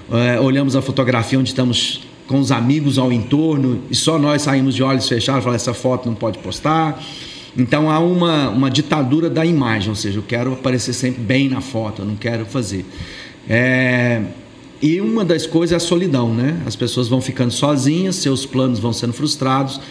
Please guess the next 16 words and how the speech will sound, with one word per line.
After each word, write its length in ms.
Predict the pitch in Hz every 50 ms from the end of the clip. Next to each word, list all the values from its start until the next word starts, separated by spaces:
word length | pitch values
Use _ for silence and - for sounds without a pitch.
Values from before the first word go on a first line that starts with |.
| - - - - -
a 60 | - 123
angústia 400 | 127 117 101 117 127 - - 123
toma 280 | - - 120 117 117
o 20 | 113
coração. 560 | - 123 120 123 123 - - 120 107 98 92 90 - - - - - - -
Você 160 | - - 135
disse 400 | 120 107 123 151 165 - - 156
que 260 | 147 - 151 151 151 151
é, 340 | 143 139 135 127 113 - -
é 80 | -
a 60 | 127 127
conversa, 920 | - - 180 214 170 110 104 123 120 117 113 104 95 - - 101 95 92 -
é 100 | - 107
a, 180 | 110 117 113 - -
é 120 | 117 117
a... 380 | 117 117 113 110 107 104 95